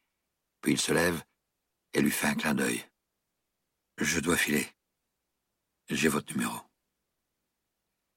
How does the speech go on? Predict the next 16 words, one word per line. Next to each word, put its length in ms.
Karine 560
déteste 720
qu'il 160
parte 320
ainsi, 420
après 260
avoir 160
poussé 260
la 80
provocation 640
jusqu'à 260
son 160
paroxysme. 800
Il 80
aurait 200
pu. 480